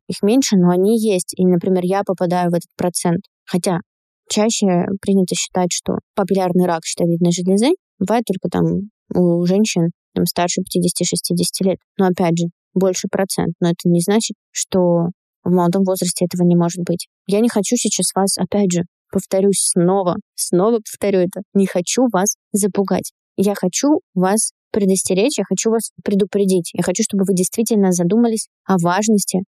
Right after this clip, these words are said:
всех этих обследований. Так вот, врачи рекомендуют проверять главный регулятор основного обмена веществ, то есть свою щитовидную железу, здоровым людям раз в два-три года.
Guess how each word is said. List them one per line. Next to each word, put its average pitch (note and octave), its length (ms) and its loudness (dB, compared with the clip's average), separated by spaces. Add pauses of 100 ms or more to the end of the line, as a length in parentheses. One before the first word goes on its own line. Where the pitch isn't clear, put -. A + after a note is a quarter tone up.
всех - 260 -4
этих G3 200 -4
обследований. F3+ 580 -2 (220)
Так - 200 -6
вот, G#3+ 180 2 (260)
врачи G3 440 0
рекомендуют A3+ 760 2 (340)
проверять G3 480 0
главный G3 600 2
регулятор F#3+ 540 -2 (500)
основного G3 460 2
обмена F3+ 320 2
веществ, F#3 400 -2
то - 80 -4
есть F3+ 140 -4
свою F#3 220 0
щитовидную F3+ 600 -2
железу, F3 460 0 (260)
здоровым F#3+ 600 2
людям A3+ 380 0 (120)
раз G3 380 0 (100)
в G3 100 -6 (200)
два-три F#3+ 600 0
года. F3 400 0